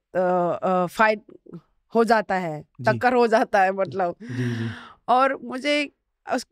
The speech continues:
Speaker 1: फील अं-, अंदर में मुझे भी चाइना, चाइना में कैसे फाइट करूँ, अंदर में डर हो जाता है कि, लेकिन मैं एक बार उसका,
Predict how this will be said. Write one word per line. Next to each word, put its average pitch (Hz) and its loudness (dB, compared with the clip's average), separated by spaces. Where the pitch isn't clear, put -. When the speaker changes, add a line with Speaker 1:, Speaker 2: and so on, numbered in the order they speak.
Speaker 1:
फील 330 0
अं-, 269 2
अंदर 262 2
में 285 0
मुझे 247 -2
भी 240 -2
चाइना, 208 -6
चाइना 196 -4
में 202 -2
कैसे 185 -6
फाइट 190 -2
करूँ, 165 -6
अंदर 202 0
में 214 0
डर 185 2
हो 185 -2
जाता 170 -2
है 170 -2
कि, 214 -4
लेकिन 269 0
मैं 214 0
एक 208 -2
बार 202 2
उसका, 190 -2